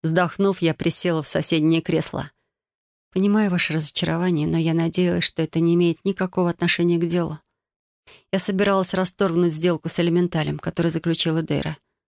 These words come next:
и только после рассказать вам. Я не знала подробностей их договора. В конце концов, вдруг там был пункт о неразглашении, который я бы нарушила своим вмешательством». Магистр согласно кивнул.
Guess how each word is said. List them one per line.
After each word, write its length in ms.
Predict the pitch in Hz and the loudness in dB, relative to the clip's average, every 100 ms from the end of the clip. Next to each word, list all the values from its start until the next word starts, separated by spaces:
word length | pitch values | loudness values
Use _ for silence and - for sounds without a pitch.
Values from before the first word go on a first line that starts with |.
| _ - | _ -8
и 60 | |
только 560 | 175 196 180 185 180 175 - _ _ _ | -2 -2 0 0 0 -2 -8 _ _ _
после 240 | 233 - | -2 0
рассказать 540 | 165 151 165 165 185 - | -2 -2 -4 -2 -2 -2
вам. 220 | 151 151 _ _ - | -4 -6 _ _ -4
Я 120 | 190 | 0
не 120 | 175 | 0
знала 280 | 185 208 202 | 0 0 -2
подробностей 720 | 185 175 196 185 156 - 156 | -2 -2 -2 0 -2 -2 -2
их 80 | 156 | -4
договора. 520 | 160 170 170 156 143 - _ _ _ _ _ _ | -4 -2 -2 -2 -6 -14 _ _ _ _ _ _
В 40 | - | -4
конце 240 | 170 185 | 0 0
концов, 420 | 175 175 - 175 | 0 0 0 -2
вдруг 240 | 165 202 - | -2 -4 -2
там 240 | 214 190 | 0 2
был 220 | 170 170 - _ _ _ - | 2 0 -4 _ _ _ -2
пункт 340 | 196 185 - | -2 -2 -4
о 100 | 180 | 0
неразглашении, 920 | 175 175 151 170 170 - 156 165 170 165 | 2 2 0 0 0 0 0 0 0 -2
который 440 | 165 - 170 170 | -4 -2 0 2
я 140 | 165 | 2
бы 100 | 160 | 2
нарушила 480 | 165 160 165 - 156 | 0 0 0 0 0
своим 240 | - 160 156 | -2 0 0
вмешательством». 840 | 165 - 147 - 160 - 175 165 _ _ _ _ _ _ _ _ _ | 0 0 -2 -4 -4 -4 -6 -8 _ _ _ _ _ _ _ _ _
Магистр 460 | 180 185 202 - 185 | -2 2 0 0 0
согласно 500 | - 170 160 156 151 | 0 0 0 -2 -4
кивнул. 440 | - 143 139 143 | -4 -2 -2 -4